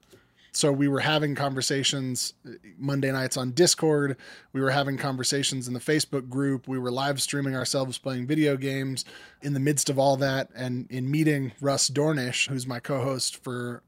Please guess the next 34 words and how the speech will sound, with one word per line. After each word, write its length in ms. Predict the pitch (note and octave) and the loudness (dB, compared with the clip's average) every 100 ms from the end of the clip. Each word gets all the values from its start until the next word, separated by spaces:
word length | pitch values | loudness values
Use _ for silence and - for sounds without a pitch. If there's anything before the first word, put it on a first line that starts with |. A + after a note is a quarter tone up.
| - | -14
our 160 | A#2+ | -12
podcast, 680 | B2 D3 C#3+ C3 A#2 A#2 - - - - - | -2 0 0 -4 -4 -6 -10 -14 -20 -20 -4
we 140 | C3+ | 0
then 340 | C#3+ C#3+ C#3 B2+ | 2 0 0 -4
decided 340 | C#3 - B2+ C3 | -4 -2 -2 -2
to 80 | C3 | 0
start 220 | D3 C#3+ | 2 0
a 20 | |
podcast. 640 | - F3 D#3 A2+ - - - - - - - | 2 0 0 -8 -10 -14 -16 -20 -20 -20 -12
And 380 | B2 A#2+ A#2+ A#2+ | -6 -4 -4 -4
he 320 | - - C3+ | -6 -4 -2
then 200 | C3+ C3+ | 0 0
does 200 | C3+ C3+ | 0 -2
a 40 | C3 | -2
lot 220 | C3 C3+ | -2 -2
of 60 | |
video 320 | B2+ C#3 C3+ C3 | -2 -2 0 0
streaming 500 | - C3+ C3 C3 C3+ | -2 -2 -2 -4 -6
of 400 | B2+ B2+ A#2 - - | -6 -6 -8 -18 -12
himself 480 | C#3+ B2+ B2 C#3+ - | -6 -4 -2 -2 0
playing 240 | D3 C3+ | -2 0
on 140 | B2+ B2 | -4 -4
Twitch 280 | - C3+ B2 | -2 -2 -4
as 120 | A#2+ | 0
well. 400 | D#3 E3+ D#3+ D3 | 4 4 4 2
And 140 | A#2+ _ - - - _ | -2 _ -20 -20 -20 _
it 80 | D#3 E3 | -4 -2
just 140 | G3+ | 2
kind 160 | B3 G3+ | 4 4
of 80 | |
slowly 440 | C#3+ E3 D#3+ E3+ D3+ | 2 4 4 6 4
evolved 480 | B2 B2+ D3 E3+ C#3+ | 2 -2 0 0 -2
and 100 | B2 | -4
snowballed. 600 | - C#3+ D#3+ G#3+ A#3 | -2 0 2 2 0